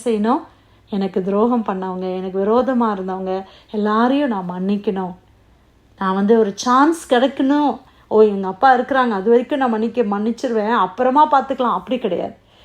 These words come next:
எல்லா நேரத்துலையும் மன்னிப்பை கொடுக்க நம்ம ஆயத்தமா இருக்கணும். யோசேப்புக்கு வந்த தீமையை தேவன் நன்மையாய் மாற்றினார். அநேக ஆயிரங்களுக்கு அவனை ஆசீர்வாதமாய் கர்த்தர் மாற்றினார். இன்னைக்கு உங்களையும் என்னையும்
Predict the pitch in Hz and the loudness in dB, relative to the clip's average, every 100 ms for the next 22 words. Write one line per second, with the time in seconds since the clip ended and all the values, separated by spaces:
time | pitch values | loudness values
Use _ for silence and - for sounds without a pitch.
0 | _ 196 202 226 240 269 233 220 202 202 | _ -4 0 2 2 2 0 -2 -6 -6
1 | 202 208 190 175 185 190 196 185 180 180 | -6 -6 -6 -6 -8 -6 -6 -6 -8 -6
2 | 185 180 - - 190 180 175 185 180 180 | -6 -8 -18 -12 -8 -6 -6 -8 -8 -6
3 | 180 180 185 180 214 269 - 277 - 214 | -6 -8 -8 -2 0 0 -2 -2 -2 -2
4 | 190 190 - - - 220 208 220 233 233 | -4 -6 -20 -20 -4 -2 0 2 0 0
5 | 240 262 262 214 180 220 233 202 190 233 | -2 0 0 -2 0 0 0 -2 -2 0
6 | 254 214 185 190 208 233 202 185 - - | 0 -2 -2 -4 -4 -4 -4 -4 -8 -20
7 | - 208 226 277 320 330 254 220 277 339 | -10 0 2 4 4 4 4 4 4 4
8 | 359 339 311 - 254 214 202 196 247 - | 4 4 2 2 0 0 -4 -4 -4 -4
9 | 285 254 240 233 233 220 202 190 185 185 | -2 -2 -2 -2 -2 -4 -8 -8 -8 -10
10 | 190 220 190 185 - - - 233 226 240 | -6 -6 -4 -8 -12 -20 -2 2 2 4
11 | 240 302 339 330 262 220 220 233 226 | 4 4 4 2 0 0 2 2 2